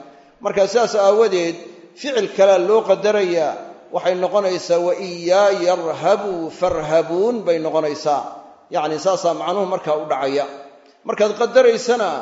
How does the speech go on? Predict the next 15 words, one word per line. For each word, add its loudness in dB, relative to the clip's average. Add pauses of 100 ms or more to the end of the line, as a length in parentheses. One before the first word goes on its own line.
hor 4
kama -2
qadaraysidoo, -2 (440)
"Warhabuu 0
iyaaya," 4
ma -2
odhanaysid. -2 (440)
Waayo 4
damiirka 0
munfasilkii -4
waa 0
itisaalayaa 2
haddii 2
caamilku 0
hormaro, 0